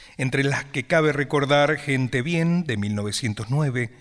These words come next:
La Hora del Balcón, de mil novecientos once, y La Zarza en Llamas, drama de mil novecientos cuarenta y uno que mereciera el segundo premio otorgado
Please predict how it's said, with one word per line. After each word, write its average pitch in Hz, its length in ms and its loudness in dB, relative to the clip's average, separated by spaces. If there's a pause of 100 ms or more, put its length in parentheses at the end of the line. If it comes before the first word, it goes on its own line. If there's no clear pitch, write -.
(300)
La 131 220 2
Hora 160 240 2
del 131 180 0
Balcón, 135 520 0
de 113 100 0
mil 139 240 0
novecientos 117 600 -2
once, 98 500 -2 (480)
y 139 160 2
La 123 200 2
Zarza 165 580 0
en 117 160 2
Llamas, 110 680 0 (260)
drama 147 380 2
de 120 140 -2
mil 151 160 -4
novecientos 131 580 -4
cuarenta 110 400 -4
y 139 80 -2
uno 185 220 0
que 147 100 0
mereciera 135 720 2
el 117 160 0
segundo 165 540 -4
premio 147 340 0
otorgado 120 720 0